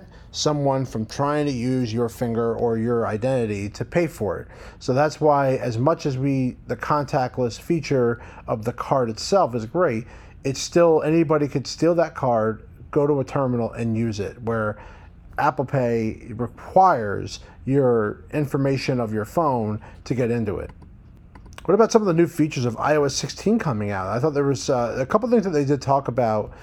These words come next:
in the Wallet app, and I thought this would be valuable to go over. So there's something called Apple Pay Later, which allows you,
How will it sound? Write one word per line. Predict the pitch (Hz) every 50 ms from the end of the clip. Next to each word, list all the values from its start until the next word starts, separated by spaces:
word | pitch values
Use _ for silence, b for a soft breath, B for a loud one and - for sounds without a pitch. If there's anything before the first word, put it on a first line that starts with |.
| B B B B B
in | - 156 160
the | 156 151
Wallet | 135 113 113 131 131 131 120 110 120
app, | 123 120 110 104 -
and | - 113
I | 110
thought | 104 143 127
this | 107 123 120 -
would | 117
be | 117
valuable | 110 117 120 113 117 110 101 104
to | 110
go | 92 101 110 120
over. | 120 104 101 92 B B B B B
So | - -
there's | 151 156 143
something | - 226 226 254
called | - 214 190 - -
Apple | 143 143 135 165
Pay | 156 - - 131 131 123
Later, | 120 139 170 165 135 117 101 101 104
which | 107 107 117 110 - - - - B B B B B B B B B -
allows | - 131 113 123 151 165 190 214 208 170 -
you, | - 139 123 113 110 110 107 113